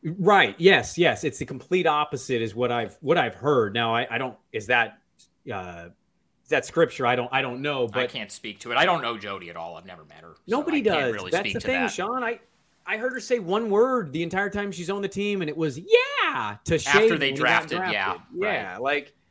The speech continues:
Speaker 1: I, I don't know. You could point to other owners who don't talk, and we don't know 'em very well. And, and I,
Speaker 2: I've
Speaker 1: I guess
Speaker 2: said that she should talk. I have,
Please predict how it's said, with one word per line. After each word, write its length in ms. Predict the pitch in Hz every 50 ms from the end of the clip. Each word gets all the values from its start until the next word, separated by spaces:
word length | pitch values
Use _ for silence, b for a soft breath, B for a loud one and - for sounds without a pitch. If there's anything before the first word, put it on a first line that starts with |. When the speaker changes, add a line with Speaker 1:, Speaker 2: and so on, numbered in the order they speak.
| _ _ _ _ _ _ _ _ _ _ _ _ _ _ _ -
Speaker 1:
I, 100 | - - -
I 80 | 202 202
don't 120 | 180 151
know. 100 | 135 131
You 140 | 139 165 220
could 140 | - 254 175
point 220 | - 190 190 170
to 80 | 175 165
other 160 | 147 143 143
owners 220 | 143 143 139 117
who 60 | 143 147
don't 200 | 135 135 131 -
talk, 320 | - 127 127 127 131 -
and 100 | 131 117
we 80 | 123 120
don't 180 | 123 117 110
know 200 | 113 113 117 117
'em 100 | 113 107
very 180 | 104 110 107 104
well. 280 | 104 107 107 107 107
And, 100 | 107 107
and 100 | 110 113 117
I, 140 | 135 151 170
Speaker 2:
I've 80 | - -
Speaker 1:
I 60 | 131 127
guess 200 | 131 123 113 -
Speaker 2:
said 300 | 240 226 240 226 294 285
that 120 | 302 220
she 180 | - - 262 262
should 240 | - - 294 262 202
talk. 320 | - 160 190 269 285 - -
I 200 | 123 127 156 208
have, 400 | 220 214 220 196 175 151 - -